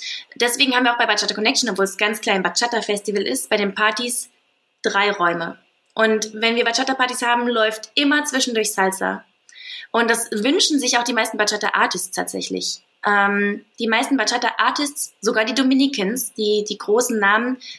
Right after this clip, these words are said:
wünschen sich gemeinsame Räume, weil sonst spaltet sich das alles so sehr, dass man, das ist, das ist echt schade. Also ich persönlich liebe alle Tänze. Ich liebe es, je nach Stimmung,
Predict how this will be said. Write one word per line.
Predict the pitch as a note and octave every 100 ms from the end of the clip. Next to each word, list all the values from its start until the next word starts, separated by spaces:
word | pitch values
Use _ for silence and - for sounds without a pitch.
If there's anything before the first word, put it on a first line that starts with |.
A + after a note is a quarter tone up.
| -
wünschen | A3 C4 C#4 C#4+
sich | C#4 D4 -
gemeinsame | B3 A3+ G#3+ B3+ B3 A3+ A3
Räume, | G#3+ B3 C#4 A3 C4 - - - _ _
weil | G3+ G#3+ G#3+ G#3+ G#3+ - _ -
sonst | G3+ A3 A3 - -
spaltet | - - B3 D#4+ B3 B3
sich | G#3+
das | - G#3+
alles | - G#3+ G#3+ -
so | C4+
sehr, | C#4+ A3+ A#3+
dass | A#3 A3
man, | A3+ A3 A3+ - _ _ _ _ F#3+ F3 F#3+
das | F#3+
ist, | B3+ - - _ - - _ _
das | -
ist | C4+
echt | C#4 C#4
schade. | - C4 C4+ G3 - -
Also | A#3 B3+
ich | - F4+ -
persönlich | D4+ C4+ C4+ B3
liebe | A#3 C4 D4 D4 C#4 C#4+ C#4
alle | A3+ A3+
Tänze. | A3 F#3 F#3 -
Ich | - G#3
liebe | A#3+ C4+ C4
es, | B3+ - -
je | - B3 C#4+
nach | C4
Stimmung, | - - C4+ A3+ G3+ C#4+